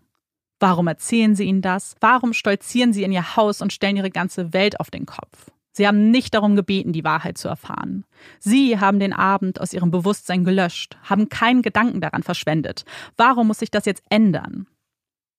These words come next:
Es ist eine Reaktion, die nur allzu verständlich ist, wenn man bedenkt, dass viele dieser Männer keine Erinnerung an die Tat haben und nun erfahren,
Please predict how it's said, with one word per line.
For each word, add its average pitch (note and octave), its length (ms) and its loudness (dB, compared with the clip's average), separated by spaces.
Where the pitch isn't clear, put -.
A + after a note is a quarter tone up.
Es A#3 180 0
ist - 100 -8
eine A#3 220 0
Reaktion, A3 640 0
die G#3 100 -2
nur G#3+ 200 0
allzu G3+ 340 0
verständlich G3 640 -4
ist, - 260 -8
wenn A3+ 80 0
man A3 100 4
bedenkt, A3 380 2
dass G3+ 160 -4
viele C#4 280 2
dieser G3+ 220 0
Männer F#3 280 0
keine A#3 400 0
Erinnerung F#3 400 0
an E3+ 80 -6
die E3+ 120 -6
Tat - 420 -6
haben - 380 -4
und G3 200 0
nun C4 280 6
erfahren, G#3 720 0